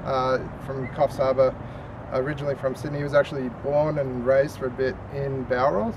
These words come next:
so he was really, really happy to be able to come home and do an artwork in his, uh, place of origin, uh, for the community and to support the fire-affected community members in Wingecarribee.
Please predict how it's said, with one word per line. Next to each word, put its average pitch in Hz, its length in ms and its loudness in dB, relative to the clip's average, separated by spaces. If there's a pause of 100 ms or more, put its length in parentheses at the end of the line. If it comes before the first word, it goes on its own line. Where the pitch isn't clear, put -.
so 135 100 4
he 147 120 -2
was 135 200 -4
really, 123 220 0
really 117 220 -2
happy 117 280 -4
to 117 60 -6
be 120 100 -2
able 117 140 -2
to 123 60 -8
come 113 300 -4
home 113 360 -4 (420)
and 120 140 -4
do 123 140 0
an 117 40 -2
artwork 117 540 2 (360)
in 120 220 -6
his, 117 600 -4 (520)
uh, 117 320 2 (160)
place 135 280 2
of 113 100 -4
origin, 113 540 0 (320)
uh, 113 360 -2 (400)
for 190 120 4
the 185 60 4
community 156 720 -2
and 131 540 0 (220)
to 127 80 -6
support 131 320 -2
the - 60 -10
fire-affected 117 760 0 (180)
community 117 300 -6
members 110 460 -6 (420)
in 120 80 -6
Wingecarribee. 107 540 -6